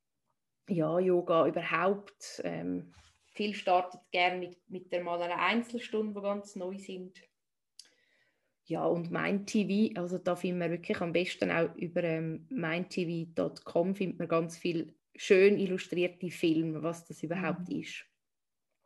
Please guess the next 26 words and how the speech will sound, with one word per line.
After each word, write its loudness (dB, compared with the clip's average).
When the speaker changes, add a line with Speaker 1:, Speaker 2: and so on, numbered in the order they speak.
Speaker 2:
Super. -10
Ja, 8
oder 10
eben 6
auch 6
auf -6
deiner -4
Homepage. 0
Speaker 1:
Genau, 4
dort -6
ist -10
es -10
auch -4
drauf. -2
Speaker 2:
Ähm, -12
das 2
findet 6
ihr 4
auch 8
in 0
den 8
Notizen 4
unten 2
an 4
dem -2
Podcast. -2